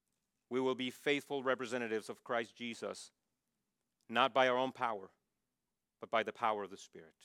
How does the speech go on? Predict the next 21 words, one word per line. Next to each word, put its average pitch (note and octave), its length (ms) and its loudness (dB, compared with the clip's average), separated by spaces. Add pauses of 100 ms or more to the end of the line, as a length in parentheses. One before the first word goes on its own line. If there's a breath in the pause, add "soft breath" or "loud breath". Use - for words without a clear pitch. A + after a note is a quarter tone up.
(1120)
So A#2+ 160 -6
thank D#3 260 4
you D3+ 80 -2
for C#3+ 140 -4
showing E3 360 4
us C#3 120 4
these C#3 200 -4
things D3 280 -4
in C#3 60 -4
the C3 80 -4
life C3+ 300 4
of A#2 120 -20
Paul, G#2 380 -2 (1700)
and G2+ 100 -14
help B2 180 0
us A#2+ 120 -6
to A#2 80 -14
be B2 120 -4
more A#2+ 260 -2
like A#2+ 160 -2
Christ G#2 500 -4